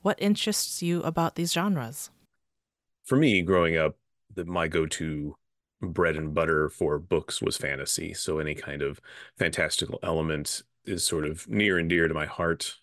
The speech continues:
Speaker 2: in that sense. I think for young people especially, there's a need and a desire for what, uh, David Farland, who's a, an acclaimed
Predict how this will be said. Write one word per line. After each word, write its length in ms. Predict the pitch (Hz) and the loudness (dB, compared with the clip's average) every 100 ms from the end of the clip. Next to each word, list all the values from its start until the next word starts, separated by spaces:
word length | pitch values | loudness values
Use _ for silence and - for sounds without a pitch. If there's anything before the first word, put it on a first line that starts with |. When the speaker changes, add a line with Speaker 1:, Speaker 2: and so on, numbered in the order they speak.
| _ | _
Speaker 2:
in 140 | - 95 | -10 -6
that 180 | 82 - | -4 -2
sense. 300 | 110 85 - - - _ _ _ - - | 0 -2 -6 -12 -20 _ _ _ -10 -4
I 100 | 98 | 0
think 200 | 120 101 | 2 2
for 120 | 92 | 2
young 280 | 85 95 98 | 2 2 2
people 280 | 92 82 82 | 0 0 0
especially, 540 | - 92 - 80 80 | 0 0 -2 -2 -2
there's 380 | 82 78 76 - _ _ - | 0 0 0 -4 _ _ -8
a 80 | 85 - | -6 -2
need 480 | 90 90 90 87 - | 0 2 2 2 0
and 120 | 90 | -2
a 40 | 80 | -2
desire 640 | - 82 82 85 85 80 | -2 0 0 2 2 0
for 720 | - - 80 78 76 76 73 _ _ - _ _ _ | -2 -2 0 0 0 0 -4 _ _ -20 _ _ _
what, 640 | - 85 85 80 - - - - | -6 -2 0 0 -2 -4 -4 -6
uh, 540 | - - - - - - _ _ 95 | -8 -8 -6 -6 -10 -14 _ _ -2
David 300 | 90 82 78 | 0 0 0
Farland, 420 | - 85 82 78 | 0 2 2 -2
who's 220 | 85 78 | -6 -4
a, 180 | 80 82 - - | -2 -2 -4 -8
an 100 | 82 | -8
acclaimed 480 | - 80 78 80 | -6 -8 -8 -10